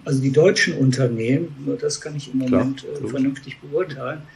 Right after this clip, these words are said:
Speaker 1: mittlerweile einen sehr hohen Stellenwert eingenommen hat.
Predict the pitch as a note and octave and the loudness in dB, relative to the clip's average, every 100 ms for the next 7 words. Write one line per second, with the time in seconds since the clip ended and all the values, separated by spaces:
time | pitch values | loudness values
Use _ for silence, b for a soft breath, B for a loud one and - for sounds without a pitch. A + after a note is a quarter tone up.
0 | b b b - D#3 E3+ D3 D3 D3+ E3 | b b b -6 -4 0 0 2 2 0
1 | D3 C#3 B2+ C3+ E3+ E3+ C#3 D#3+ E3 - | 0 2 4 4 4 4 0 0 -2 -2
2 | E3+ A3 F3+ C3 A2+ A2+ - B2 A2+ A2+ | 0 0 -2 -2 -4 -8 -10 -10 -10 -14
3 | A2 - - - - - | -20 -20 -20 -20 -20 -20